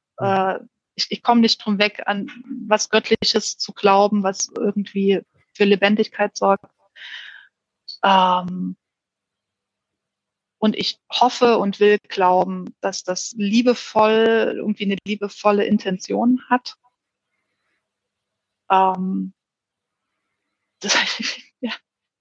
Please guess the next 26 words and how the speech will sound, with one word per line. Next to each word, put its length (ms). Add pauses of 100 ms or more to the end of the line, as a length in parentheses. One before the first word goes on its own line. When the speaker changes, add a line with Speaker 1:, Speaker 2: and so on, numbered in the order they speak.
(480)
Speaker 2:
Und 120
da 160
hört's 200
auch 80
langsam 360
auf. 320 (240)
Also, 240
äh, 320
und 180
alles 300
andere 580
ist, 460
ähm, 480 (400)
ist, 360 (1200)
wie, 140
wie 140
sagt 200
man, 120
ist, 420
ist 120
noch 140
mit 140
sehr 160
dünnem 160
Bleistift 760
geschrieben. 420